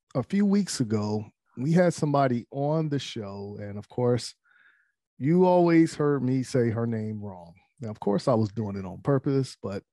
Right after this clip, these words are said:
that's just how I am. I like to make memor-, memories out of silly moments. So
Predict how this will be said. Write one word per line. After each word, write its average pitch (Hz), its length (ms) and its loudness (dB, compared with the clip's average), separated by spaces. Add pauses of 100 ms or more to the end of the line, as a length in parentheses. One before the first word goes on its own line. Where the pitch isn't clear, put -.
(120)
that's 185 180 -2
just 135 160 -4
how 107 180 0
I 98 120 -4
am. 98 440 -10
I 120 60 -6
like 120 260 -2
to - 100 -10
make 107 260 -6 (120)
memor-, 120 600 2
memories 120 840 4
out 117 140 -4
of 110 120 -10
silly 107 380 -8
moments. 90 440 -16
So - 280 -18